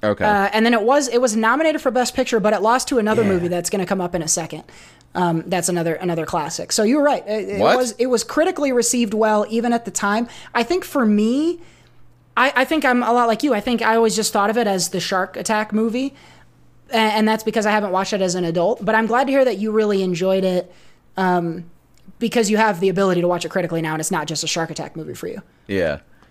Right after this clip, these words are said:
Speaker 1: No, it's a really well done movie. I really, really like, if you have a chance to see that in the theater,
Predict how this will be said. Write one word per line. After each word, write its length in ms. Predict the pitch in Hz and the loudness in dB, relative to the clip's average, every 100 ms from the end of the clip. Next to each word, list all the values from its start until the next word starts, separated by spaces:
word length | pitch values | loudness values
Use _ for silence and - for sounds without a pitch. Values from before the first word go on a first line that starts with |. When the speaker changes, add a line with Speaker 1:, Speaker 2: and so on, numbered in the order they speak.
| 123 | 0
Speaker 1:
No, 140 | 143 | 0
it's 120 | 202 | 0
a 80 | 311 | -2
really 280 | 113 120 113 | 0 2 2
well 200 | 107 110 | 4 4
done 220 | 98 95 | 2 -2
movie. 340 | 85 87 80 76 | -2 -2 -2 0
I 160 | 87 | 0
really, 440 | 104 78 85 101 87 | -2 -4 -2 -2 0
really 180 | 90 85 | -2 0
like, 240 | 82 85 | -2 -2
if 140 | 107 | -4
you 140 | 107 143 | -2 -2
have 100 | 143 | -2
a 60 | |
chance 320 | 123 113 98 - | -6 -4 -4 -4
to 60 | |
see 200 | - 95 | -4 -2
that 220 | 85 98 | 0 -2
in 60 | 92 | -2
the 80 | 107 | -4
theater, 380 | 110 110 117 | -2 -2 -2